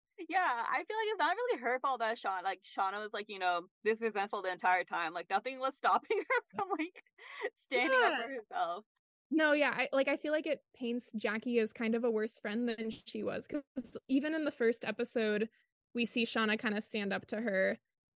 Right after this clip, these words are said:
Speaker 2: and be like, all, you know, like, "Maybe I don't wanna wear that dress," or whatever, and Jackie's like, "Whatever, like, wear what you want." Um,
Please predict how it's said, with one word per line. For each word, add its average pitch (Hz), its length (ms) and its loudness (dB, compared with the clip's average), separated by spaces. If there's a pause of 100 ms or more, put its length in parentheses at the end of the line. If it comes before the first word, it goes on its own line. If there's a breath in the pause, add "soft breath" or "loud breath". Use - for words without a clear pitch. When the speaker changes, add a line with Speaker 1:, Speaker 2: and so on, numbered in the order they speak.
(500)
Speaker 2:
and 240 160 4
be 226 140 4
like, 214 200 4
all, 214 220 2
you 254 120 2
know, 202 180 -2
like, 220 180 0
"Maybe 233 240 2
I 254 40 2
don't 254 120 -2
wanna 269 200 -2
wear 247 140 2
that 220 180 -4
dress," 214 300 -6
or 226 100 2
whatever, 208 420 2
and 208 220 2
Jackie's 220 380 -4
like, 214 180 0
"Whatever, 226 420 0
like, 214 160 -2
wear 220 180 0
what 247 120 0
you 254 140 0
want." 254 420 -2
Um, 214 420 2